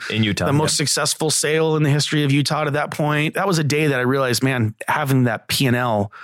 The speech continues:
Speaker 2: allows you to do things when you have ideas. It's not that I want, I don't really care about the ego and, like, the notoriety, but when you want to get something accomplished, it's a lot more fun when you can pull a lever that has a P and L behind it.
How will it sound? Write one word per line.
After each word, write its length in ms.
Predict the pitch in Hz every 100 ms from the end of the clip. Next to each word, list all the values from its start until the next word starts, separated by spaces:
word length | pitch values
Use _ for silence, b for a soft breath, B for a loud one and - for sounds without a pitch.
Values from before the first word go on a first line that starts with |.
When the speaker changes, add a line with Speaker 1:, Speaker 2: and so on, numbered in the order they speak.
| B B B B
Speaker 2:
allows 320 | 156 190 240 190
you 60 |
to 80 | -
do 240 | 135 202
things 500 | 196 185 135 120 -
when 100 | 147
you 60 | 147
have 100 | 165
ideas. 500 | 165 156 214 127 -
It's 120 | 147 240
not 200 | 262 208
that 100 | 180
I 60 |
want, 200 | 156 147
I 40 | 233
don't 100 | 220
really 160 | 214
care 160 | - 196
about 140 | 165
the 160 | 160 180
ego 360 | 175 190 185
and, 180 | 180 160
like, 220 | 165 147
the 160 | - 175
notoriety, 760 | 151 175 156 156 185 185 175 165 B B B B _
but 200 | 151 156
when 200 | 170 180
you 120 | 175 175
want 180 | 185
to 40 | 208
get 140 | 185
something 300 | - 185 151
accomplished, 760 | 135 - 233 262 120 113 - - b b b b b -
it's 240 | 208 - -
a 40 |
lot 160 | 190 190
more 100 | 165
fun 160 | 202
when 60 | 180
you 60 | 139
can 120 | -
pull 200 | 180 143
a 60 | 120
lever 340 | 214 135 117 131
that 80 |
has 160 | 127 147
a 60 | 143
P 180 | -
and 80 | 190
L 80 | 226
behind 340 | - 107 98
it. 140 | 92